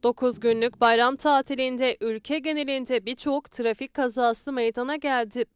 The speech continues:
Bayram için memleketlerine gelenler geri dönüş yolunda ya kazalara karıştı ya da birçok kazaya şahit oldu.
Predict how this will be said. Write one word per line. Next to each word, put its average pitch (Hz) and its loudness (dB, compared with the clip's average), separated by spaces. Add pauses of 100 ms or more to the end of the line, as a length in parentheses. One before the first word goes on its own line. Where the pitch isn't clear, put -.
(220)
Bayram 226 0
için 247 -6
memleketlerine 233 -2
gelenler 220 -2
geri 233 -6
dönüş 277 -6
yolunda 226 -4
ya 208 -4
kazalara 220 -4
karıştı 240 -6 (100)
ya 233 -4
da 190 -6 (120)
birçok 294 -8
kazaya 233 -2
şahit 190 -8
oldu. 208 -4